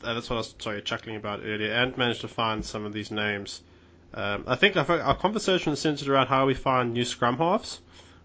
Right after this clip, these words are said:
So some of the shows we, we had were, "So You Think You Can Pass?" Uh, "Where's My Nine?" <laughs> Uh, <laughs> uh, who, whose nine is it anyway?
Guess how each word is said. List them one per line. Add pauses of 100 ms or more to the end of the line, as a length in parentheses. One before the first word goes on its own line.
So
some
of
the
shows
we, (100)
we
had
were,
"So
You
Think
You
Can
Pass?" (760)
Uh,
"Where's
My
Nine?" (240)
<laughs> (480)
Uh, (420)
<laughs>
uh,
who, (140)
whose
nine
is
it
anyway?